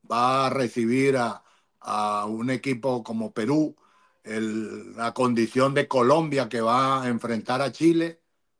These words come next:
van a ser partidos que evidentemente estos tres equipos tienen que superar abiertamente. Y el partido complicado para nosotros y para la jornada es contra Paraguay. Venezuela-Paraguay en Asunción.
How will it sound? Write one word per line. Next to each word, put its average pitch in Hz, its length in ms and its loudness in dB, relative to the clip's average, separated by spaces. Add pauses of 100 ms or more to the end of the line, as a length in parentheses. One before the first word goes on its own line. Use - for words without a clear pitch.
van 95 260 -6
a 131 80 -2
ser 151 300 -2
partidos - 1040 -2 (120)
que 139 180 -2
evidentemente 131 760 -2
estos 147 220 -4
tres 151 200 2
equipos 160 580 -4 (280)
tienen 170 480 2
que 151 240 2
superar 147 560 2
abiertamente. 127 720 0 (480)
Y 110 140 0
el 117 160 4
partido 175 560 4
complicado 120 800 0
para 110 200 -2
nosotros 135 460 0
y 117 60 2
para 107 300 -2
la 104 100 -2
jornada 131 600 -2
es 113 360 -4 (400)
contra 110 460 0
Paraguay. 104 500 2
Venezuela-Paraguay 131 1040 2
en 139 100 0
Asunción. 139 720 -2